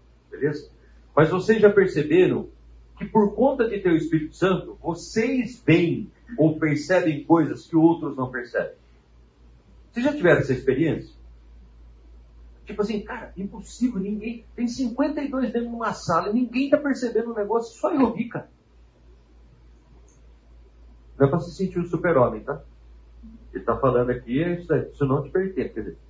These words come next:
isso te foi dado, mas isso provém do Senhor. Eu digo sempre isso. Você pode estudar engenharia a vida toda.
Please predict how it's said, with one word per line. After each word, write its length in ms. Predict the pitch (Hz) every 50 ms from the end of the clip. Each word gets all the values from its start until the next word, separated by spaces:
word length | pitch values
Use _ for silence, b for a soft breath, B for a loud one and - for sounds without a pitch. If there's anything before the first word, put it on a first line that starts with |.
| - - - - - - - - - 233
isso 220 | 208 - 131 -
te 180 | - 147 147 -
foi 240 | - 160 185 202 -
dado, 460 | - 127 113 110 - - - - - - _ _ _ - - -
mas 160 | - 104 113
isso 200 | 135 131 - -
provém 400 | 160 160 139 123 131 139 147 -
do 60 | -
Senhor. 380 | - 185 165 110 101 101 - - - _ _ _ _ _ _ _
Eu 120 | 131 135 135
digo 200 | 151 - - -
sempre 560 | - - 160 180 196 185 - - - - -
isso. 180 | - - _ _ _ _ _ _ _ _ _ _ _ _
Você 120 | _ - 143
pode 280 | - - 190 196 190
estudar 340 | - - - - 165 170 175
engenharia 560 | 170 147 147 160 160 147 139 135 139 160 160
a 80 | 139 -
vida 340 | - - 190 202 202 196 -
toda. 400 | - - 110 107 107 - -